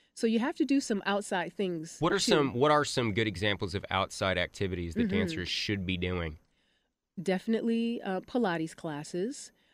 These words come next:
Speaker 1: um, to help with the core. Um, there are a host of different, uh, styles of yoga to help release some of the tightness of the muscles from everyday work. Um, there's also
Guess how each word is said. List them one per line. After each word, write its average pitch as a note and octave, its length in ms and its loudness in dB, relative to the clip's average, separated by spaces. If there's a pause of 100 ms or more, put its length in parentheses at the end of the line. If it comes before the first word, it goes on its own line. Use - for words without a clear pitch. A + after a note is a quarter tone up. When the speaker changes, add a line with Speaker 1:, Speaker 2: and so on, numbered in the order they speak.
(160)
Speaker 1:
um, E3+ 160 -2
to F3 80 -6
help F3 180 -4
with F#3 160 -4
the G#3+ 60 -4
core. F#3 400 -2 (640)
Um, F3 600 -2 (200)
there F3 360 0
are E3 220 -2
a - 20 -4
host C#4+ 320 0
of F3 260 -4
different, F#3+ 640 -2 (100)
uh, D#3+ 180 -2
styles G#3 720 0
of E3 220 -8
yoga E3 560 -4 (200)
to A3+ 80 -2
help F3 300 -2
release F#3+ 760 -2
some F3 440 -2
of D#3+ 580 -4
the F3 120 -6
tightness F#3+ 420 -4
of F3 140 -4
the F3+ 60 -2
muscles F3 460 -4
from E3 300 -8
everyday F3 500 -2
work. E3 560 -6 (420)
Um, G#3 340 2
there's G3+ 280 0
also G#3 640 0